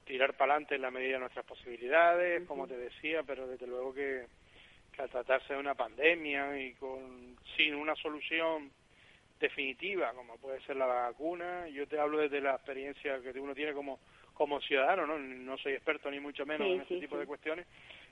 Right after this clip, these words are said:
Speaker 1: pero desde luego que creo que la, hasta que no llegue la solución definitiva, lo que toca es protegernos, proteger, cuidar a nuestros mayores, que son, que tienen también mucha, mucho mayor riesgo,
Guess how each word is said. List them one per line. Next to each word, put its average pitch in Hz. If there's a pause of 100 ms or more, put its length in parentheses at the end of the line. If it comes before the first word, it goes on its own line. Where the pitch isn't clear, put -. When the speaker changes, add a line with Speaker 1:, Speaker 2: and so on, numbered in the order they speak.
(120)
Speaker 1:
pero 147
desde 139
luego 139
que 143
creo 139
que 139
la, 131
hasta 131
que 131
no 139
llegue 143
la 135
solución 139
definitiva, 139
lo 143
que 135
toca 135
es 113
protegernos, 170 (100)
proteger, 170 (440)
cuidar 147
a 151
nuestros 143
mayores, 160
que 151
son, 143 (580)
que 143
tienen 156
también 135
mucha, 135 (100)
mucho 139
mayor 135
riesgo, 175